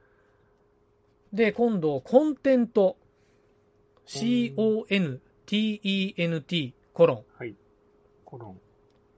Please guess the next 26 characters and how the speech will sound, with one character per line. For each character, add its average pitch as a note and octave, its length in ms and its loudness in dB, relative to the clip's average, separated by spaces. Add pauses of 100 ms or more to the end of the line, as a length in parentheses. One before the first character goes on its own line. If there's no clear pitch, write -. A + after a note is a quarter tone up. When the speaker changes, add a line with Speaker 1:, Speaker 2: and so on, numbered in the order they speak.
(300)
Speaker 1:
で、 G3 100 -6
ダ F#3+ 120 4
ブ A#3 100 4
ル A#3+ 120 2
ク - 120 -6
ォ G#3 80 4
ー G3 40 2
テ G3 200 2
ー D#3 40 2
シ - 120 -10
ョ A#2+ 60 -10
ン A#2 100 -14
の、 C3 240 -4 (100)
Speaker 2:
ダ B2+ 60 -20
ブ A#2+ 160 -18
ル A#2 120 -18
ク - 140 -20
ォ A#2 200 -14
ー A2+ 40 -20 (160)
テ A#2 80 -14 (160)
ー - 40 -20
シ - 100 -20
ョ G#2 60 -20
ン、 G2 180 -20
は G#2 160 -20
い。 F#2+ 80 -18